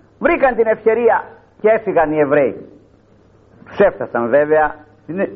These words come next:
ερυθρά. Αλλά και ήτανε ο τάφος τους, όπως ξέρετε. Και θαυματουργικός επέρασαν προς τη γη της Επαγγελίας.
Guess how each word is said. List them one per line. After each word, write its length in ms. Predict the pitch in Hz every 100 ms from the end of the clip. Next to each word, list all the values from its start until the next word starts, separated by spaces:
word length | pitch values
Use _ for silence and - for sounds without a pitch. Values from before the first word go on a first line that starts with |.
| - _ _
ερυθρά. 520 | - 139 156 233 135 - - _ _ _ _ _ -
Αλλά 220 | 175 190
και 180 | 185 226 -
ήτανε 360 | - 202 190 180
ο 60 | 156
τάφος 380 | 143 120 113 -
τους, 120 | 110 -
όπως 320 | - 147 143 139
ξέρετε. 460 | - 143 92 - -
Και 100 | -
θαυματουργικός 760 | 165 165 165 180 202 277 349 - _ _ _ _ -
επέρασαν 680 | 175 208 165 113 - 107 - _ _ _ _ _ _ _ _ _ _ - _ _ _ -
προς 180 | 175 180
τη 100 | 185
γη 160 | 175
της 80 | 170
Επαγγελίας. 640 | 170 165 147 143 123 101